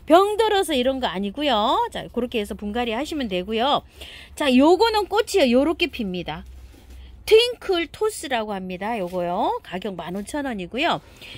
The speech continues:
요거는 무늬가 이렇게 길게 돼 있죠. 요렇게 잎이. 자, 요거는 또 꽃이 요렇게 들어와요. 꽃이 들어오는 게 약간 달라요. 두 개가. 요렇게 비교해 보시면은요.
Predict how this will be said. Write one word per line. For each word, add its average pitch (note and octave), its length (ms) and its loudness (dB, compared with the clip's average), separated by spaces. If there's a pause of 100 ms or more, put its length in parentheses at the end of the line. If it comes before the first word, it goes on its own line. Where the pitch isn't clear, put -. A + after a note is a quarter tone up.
(340)
요거는 F#4 520 4
무늬가 F4+ 360 4
이렇게 C#4+ 240 0
길게 F4+ 460 2
돼 C4+ 80 2 (100)
있죠. F#3 280 -2
요렇게 F#3+ 440 -2
잎이. G3+ 800 -2
자, F#3 180 -10
요거는 A#3+ 460 0
또 C4+ 80 2
꽃이 E4+ 360 -2
요렇게 A#3 340 2
들어와요. E3 440 -2 (400)
꽃이 G#4 380 6
들어오는 D4 500 2
게 D4 200 -4
약간 A#4+ 920 0
달라요. A#3 520 4
두 A3 180 -6
개가. F#3+ 360 -2 (140)
요렇게 F#3+ 340 -8
비교해 A#3 340 -2
보시면은요. F#3+ 760 -6